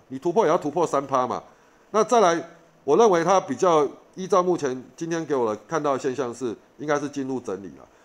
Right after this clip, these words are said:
那为什么？你看量也缩掉了嘛。我在，在量缩的过程中，你觉得它会崩盘吗？不至于嘛。你等它跌到妈的干，跌回来，跌到妈这个箱型区间的底了，你再来看嘛。如果跌到这边出量，出爆天量往下砍，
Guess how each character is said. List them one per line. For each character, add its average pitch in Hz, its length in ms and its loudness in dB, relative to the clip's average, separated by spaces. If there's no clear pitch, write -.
那 180 140 0
为 185 100 4
什 143 100 -2
么？ 117 60 -4
你 110 80 -6
看 160 160 -2
量 156 180 0
也 98 120 -6
缩 127 200 -6
掉 120 240 -2
了 85 80 -10
嘛。 69 60 -18
我 110 100 -14
在， 220 140 2
在 233 240 -2
量 220 240 2
缩 208 160 2
的 190 100 4
过 190 200 2
程 151 160 -2
中， 170 120 -4
你 131 120 -8
觉 123 100 -6
得 131 140 0
它 156 100 -2
会 160 80 2
崩 147 200 0
盘 101 200 -12
吗？ 92 120 -12
不 95 120 -18
至 165 240 -8
于 101 160 -10
嘛。 98 120 -6
你 170 140 -4
等 151 200 2
它 208 140 0
跌 170 240 2
到 196 220 4
妈 202 120 2
的 196 80 2
干， 185 160 2
跌 180 220 6
回 196 200 4
来， 180 140 4
跌 175 200 2
到 208 140 4
妈 190 300 2
这 208 80 -4
个 175 120 0
箱 190 200 2
型 156 160 -8
区 180 160 -6
间 175 140 -2
的 151 80 0
底 104 280 -10
了， 98 200 -6
你 127 80 -14
再 196 160 2
来 160 80 2
看 156 220 0
嘛。 98 260 -6
如 170 80 -2
果 185 80 2
跌 151 160 -4
到 185 100 2
这 180 120 -4
边 175 160 -2
出 175 220 -4
量， 165 180 0
出 190 200 -4
爆 190 220 4
天 185 240 0
量 180 220 2
往 110 120 -2
下 175 200 0
砍， 98 180 -6